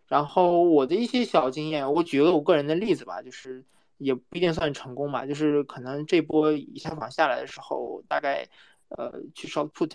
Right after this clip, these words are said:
然后大概从两千七就开始抄了，其实是抄在半山腰上，但是一路 short put，然后用期权的方式慢慢的，大概整体抄到最后，我的最低的一笔成交大概是在一千一、一千二，就是 short put 成交。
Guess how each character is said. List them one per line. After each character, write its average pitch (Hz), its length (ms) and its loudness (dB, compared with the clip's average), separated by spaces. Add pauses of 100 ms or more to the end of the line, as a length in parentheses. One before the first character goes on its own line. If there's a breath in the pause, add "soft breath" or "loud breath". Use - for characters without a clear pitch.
然 - 140 -6
后 - 100 -14
大 147 140 2
概 147 100 0
从 147 140 -8
两 123 120 -8
千 147 120 -8
七 - 180 -10
就 196 100 -4
开 175 60 -4
始 120 80 0
抄 - 300 -6
了， - 100 -12 (480 loud breath)
其 - 100 -8
实 160 80 2
是 165 160 4
抄 - 240 4
在 156 140 4
半 160 180 4
山 147 160 -4
腰 147 200 2
上， 143 320 -10
但 160 100 4
是 156 300 0
一 143 160 -2
路 160 360 4
short 160 300 0
put， 156 220 0
然 - 160 -12
后 156 360 -4 (280 soft breath)
用 156 120 -2
期 151 160 -10
权 156 160 -4
的 143 60 -2
方 156 240 -2
式 - 160 -10
慢 156 180 2
慢 185 240 0
的， 131 220 2 (1000 soft breath)
大 170 160 6
概 165 200 4
整 156 240 -4
体 131 600 -6
抄 - 180 -2
到 170 120 4
最 165 100 -2
后， - 280 2 (100)
我 147 140 -2
的 143 100 -4
最 190 160 2
低 190 180 -8
的 196 120 0
一 170 100 -6
笔 123 300 -14
成 - 220 -20
交 135 100 -12
大 147 120 -6
概 151 80 -4
是 - 140 -10
在 147 140 -4
一 151 100 -8
千 156 300 -8
一、 160 80 -10
一 - 20 -12
千 - 180 -12
二， - 220 -8 (380)
就 - 100 -14
是 - 140 -12
short - 260 -8
put - 140 -10
成 - 220 -18
交。 - 200 -10